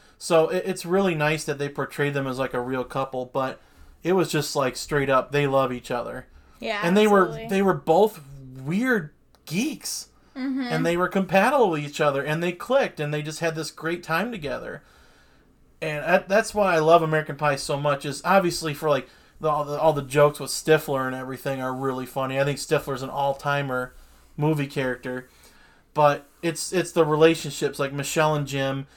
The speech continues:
Speaker 1: and then American, you know, Re-, American Reunion, finally Oz and Heather start to get together even after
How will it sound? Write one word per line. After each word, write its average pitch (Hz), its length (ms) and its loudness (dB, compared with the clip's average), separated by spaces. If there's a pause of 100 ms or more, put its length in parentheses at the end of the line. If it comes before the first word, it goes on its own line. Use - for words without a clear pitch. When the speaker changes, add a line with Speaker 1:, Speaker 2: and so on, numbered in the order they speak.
(220)
Speaker 1:
and 160 100 -2
then 196 120 4
American, 170 720 2 (340)
you 165 100 -6
know, 151 120 -2
Re-, 147 260 -6
American 202 320 -2
Reunion, 151 560 2 (540)
finally 165 760 0 (300)
Oz 151 320 4
and 143 160 -2
Heather 135 580 2 (220)
start 147 340 -2
to 143 80 -8
get 135 220 -6
together 135 500 0
even 135 260 -4
after 135 480 -4